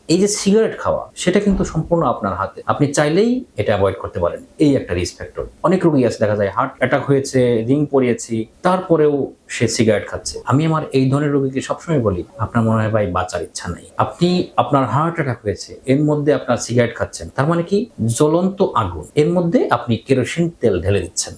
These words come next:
যাতে আপনার হার্টের সমস্যা আরো বাড়ে। আপনি যত তাড়াতাড়ি সম্ভব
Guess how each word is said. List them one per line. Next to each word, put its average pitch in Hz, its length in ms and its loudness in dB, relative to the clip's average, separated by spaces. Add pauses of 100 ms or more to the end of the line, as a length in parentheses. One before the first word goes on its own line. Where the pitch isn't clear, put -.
(120)
যাতে 110 300 2
আপনার 117 260 -2
হার্টের 104 280 0
সমস্যা 104 420 -2 (120)
আরো 143 180 4
বাড়ে। 98 280 -2
আপনি 113 280 0
যত 123 180 4
তাড়াতাড়ি 123 360 0
সম্ভব 165 360 0